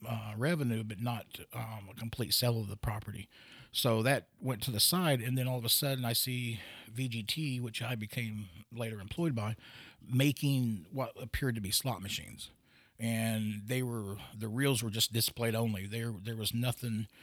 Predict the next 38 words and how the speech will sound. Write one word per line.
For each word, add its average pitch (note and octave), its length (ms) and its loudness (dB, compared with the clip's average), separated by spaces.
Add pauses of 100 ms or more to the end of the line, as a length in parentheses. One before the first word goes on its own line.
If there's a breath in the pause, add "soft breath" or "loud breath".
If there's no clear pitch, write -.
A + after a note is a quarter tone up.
(280 loud breath)
that A2+ 200 -2
correlated A#2 500 0
between A2+ 360 0
your G#2+ 100 0
reels A2+ 440 -2
and, F#2+ 220 -6 (320 loud breath)
and G#2+ 380 -8 (220 loud breath)
what, A2+ 220 -4 (220)
um, G#2 420 -8 (400 loud breath)
was A#2 140 6
construed A#2+ 500 4
as F#2+ 120 0
a G2 60 -2
winner. A2+ 360 6 (180 loud breath)
It A#2 140 -2
all B2 200 4
became A2+ 400 0
off G#2 200 -4
of A2 100 0
what G#2+ 380 -6 (520 loud breath)
the A2 100 2
games A#2+ 400 4
would G#2 160 -6
be, F#2+ 320 -6
whether G#2+ 180 -2
it G2 100 -8
be F#2 80 -10
a F2 60 -10
blackout B2 720 0
or, F#2+ 220 -8 (260 loud breath)
or, G#2 500 -6
or, G#2+ 340 -8 (680 loud breath)
you C3 100 2
know, G#2+ 120 2
the G#2+ 120 -2
variation A2+ 520 0
of, G2 260 -4
of, G2+ 380 -6